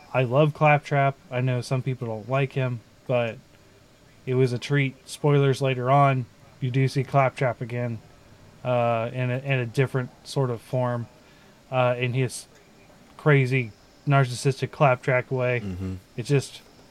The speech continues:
Speaker 1: the humor's good, and, uh, it didn't disappoint on that end.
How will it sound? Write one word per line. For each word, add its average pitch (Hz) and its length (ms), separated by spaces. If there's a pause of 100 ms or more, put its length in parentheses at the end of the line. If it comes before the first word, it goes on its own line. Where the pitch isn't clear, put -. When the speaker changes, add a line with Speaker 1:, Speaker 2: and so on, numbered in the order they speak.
(1500)
Speaker 1:
the 214 280
humor's 196 400
good, 127 360
and, 147 300
uh, 143 440
it 143 120
didn't 151 240
disappoint 131 460
on 117 100
that 117 200
end. 110 280